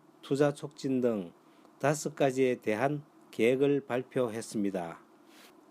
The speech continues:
태국 등 십 개 회원국으로 구성된 동남아 국가연합은 아세안 경제 공동체를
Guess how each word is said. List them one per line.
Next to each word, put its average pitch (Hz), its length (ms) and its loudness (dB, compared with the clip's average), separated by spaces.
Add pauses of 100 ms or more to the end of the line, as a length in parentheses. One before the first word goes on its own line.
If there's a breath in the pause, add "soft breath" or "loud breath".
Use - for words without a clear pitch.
태국 170 420 -2
등 120 440 4
십 - 340 -12
개 165 260 4
회원국으로 147 640 2
구성된 113 680 0 (520)
동남아 147 540 2
국가연합은 131 1000 0 (760 loud breath)
아세안 120 760 2
경제 123 340 2
공동체를 143 1080 0